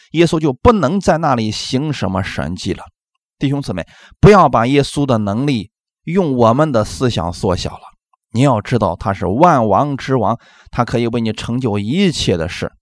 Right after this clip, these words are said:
所以弟兄姊妹，你要竭力去认识耶稣基督的恩典，不要再去认识律法，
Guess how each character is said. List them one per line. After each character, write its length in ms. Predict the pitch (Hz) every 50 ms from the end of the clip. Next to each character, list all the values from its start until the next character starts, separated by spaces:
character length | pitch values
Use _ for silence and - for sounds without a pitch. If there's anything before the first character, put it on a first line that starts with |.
| _ _ _ _ _ _ _ _ _ _ _ _
所 160 | - - 127
以 60 | 127
弟 120 | 113 117 117
兄 120 | 120 123
姊 120 | 113 -
妹， 140 | 104 98 92 - _ _ - _ _
你 80 | 143 160
要 180 | 180 160 135
竭 240 | 113 - - 139 143
力 140 | 165 165 147
去 160 | - - 127
认 240 | 123 139 143 131 117
识 160 | - 120 110
耶 160 | 113 117 113
稣 160 | - - 117 113
基 160 | - 127 110
督 100 | 117 107
的 80 | 101
恩 180 | - 107 120 117
典， 160 | 113 101 90 87 - -
不 80 | 151
要 180 | 196 208 160 135
再 160 | 151 135 123
去 240 | 110 123 113 - - _
认 240 | 143 156 135 110 104
识 180 | - - 104
律 220 | 117 160 180 139 110
法， 240 | - - 64 60